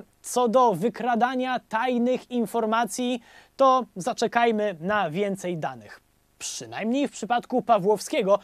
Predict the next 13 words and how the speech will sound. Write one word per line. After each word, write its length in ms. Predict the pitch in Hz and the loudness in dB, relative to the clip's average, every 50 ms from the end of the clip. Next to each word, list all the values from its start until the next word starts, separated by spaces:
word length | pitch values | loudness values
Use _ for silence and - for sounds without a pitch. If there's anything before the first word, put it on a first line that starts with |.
| - - - | -2 -8 0
bo 280 | 170 190 185 170 151 | 4 4 6 4 4
z 160 | 135 - - - | 0 -6 -6 -4
tym 220 | - 202 220 233 | 0 0 0 2
problemem 500 | 233 240 262 220 240 240 233 233 226 208 | 2 2 2 4 4 2 2 0 -2 -2
każdy 340 | - 226 254 220 202 240 254 | -2 -2 -2 0 0 0 0
z 40 | 214 | 0
nas 220 | 262 208 - - | 0 -4 -6 -4
może 240 | 165 202 202 220 208 | -4 -4 -2 -2 -2
się 260 | - 233 233 214 175 | -2 -2 -2 -2 -2
w 100 | 139 127 | -6 -6
dowolnej 480 | 135 151 226 233 277 262 233 214 202 185 | -2 2 4 6 6 4 4 2 -2 -4
chwili 300 | - - - 208 185 160 | -6 -8 -8 -8 -6 -4
zetknąć, 540 | 139 196 208 196 - - 220 214 208 - | 0 0 0 0 0 -2 0 0 0 -2